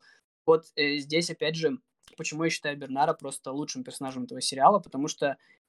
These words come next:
э, даже в конце они показали его, э, комплексным персонажем, то есть не однобоким. Э,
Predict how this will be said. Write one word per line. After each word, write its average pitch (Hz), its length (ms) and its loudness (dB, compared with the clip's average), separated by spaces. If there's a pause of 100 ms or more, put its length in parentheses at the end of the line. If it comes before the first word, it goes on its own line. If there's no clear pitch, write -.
э, 131 280 -4
даже 151 240 4
в - 60 -12
конце 151 560 2
они 147 160 -2
показали 139 480 -2
его, 135 500 0 (180)
э, - 60 -14 (140)
комплексным 143 520 -2
персонажем, 127 640 -8
то - 100 -10
есть - 360 -8 (100)
не 143 140 0
однобоким. 139 600 -4 (580)
Э, 147 400 4